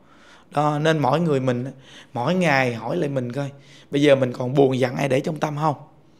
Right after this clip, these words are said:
Những cụ già lớn lớn tuổi á, hỏi lại các cụ coi, bây giờ mà Phật A Di Đà đến rước các cụ, các cụ còn chừng, chừng chờ gì? Hay còn nói còn việc gì nữa hay không? Hỏi mình vậy đó. Nghĩa là người lớn tuổi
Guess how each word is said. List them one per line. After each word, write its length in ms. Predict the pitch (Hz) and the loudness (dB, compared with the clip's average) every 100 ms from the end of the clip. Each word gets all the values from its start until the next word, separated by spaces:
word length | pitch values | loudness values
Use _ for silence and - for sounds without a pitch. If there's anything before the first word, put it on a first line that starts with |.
| - - - 151 | -20 -20 -8 -2
Những 140 | 165 | 2
cụ 160 | 143 147 | 2 4
già 240 | 143 127 | 4 4
lớn 200 | 135 175 | 2 2
lớn 200 | 185 185 | 2 2
tuổi 300 | 127 117 151 | 0 2 2
á, 80 | 180 180 - - | 0 -4 -18 -14
hỏi 260 | - 117 165 | -4 2 4
lại 100 | 160 | 2
các 140 | - - | 0 2
cụ 220 | 131 120 | 4 4
coi, 280 | 131 147 131 - - - - - _ - | 4 -2 -2 -8 -20 -20 -20 -20 _ 0
bây 120 | 160 | 6
giờ 180 | 147 131 | 6 6
mà 60 | |
Phật 200 | 123 131 | 4 2
A 80 | 156 | 2
Di 100 | 151 | 2
Đà 160 | 139 123 | 4 4
đến 200 | 147 175 | 2 4
rước 160 | 214 214 | 2 2
các 100 | 175 | -2
cụ, 200 | 135 123 | 0 2
các 140 | 123 - | 0 -2
cụ 260 | 127 127 139 | 0 0 0
còn 380 | - 123 120 113 | 2 2 0 -4
chừng, 440 | 147 127 147 131 - - - - | -4 -4 -6 -10 -12 -20 -20 -4
chừng 260 | 156 151 143 | 0 2 4
chờ 260 | 143 135 | 2 2
gì? 400 | 131 139 135 123 113 - - - - - | 2 2 2 0 -6 -20 -20 -20 -20 -6
Hay 160 | - 170 | 0 4
còn 280 | 147 127 | 4 4
nói 140 | 151 175 160 | 2 0 0
còn 180 | 131 | 0
việc 200 | 127 139 147 | 2 0 2
gì 180 | 147 | 2
nữa 120 | 127 160 | 2 0
hay 180 | 175 | 0
không? 240 | 170 165 139 - - - | 4 2 2 -6 -20 -6
Hỏi 180 | - 196 | 4 6
mình 160 | 196 151 | 6 8
vậy 140 | 170 | 8
đó. 200 | 202 180 - - - _ _ - - - - | 6 4 0 -18 -20 _ _ -20 -20 -12 -2
Nghĩa 180 | 170 | 2
là 180 | 190 156 | 4 4
người 280 | 143 147 147 | 4 6 6
lớn 280 | 147 185 208 | 6 2 4
tuổi 380 | 143 135 147 | 4 6 4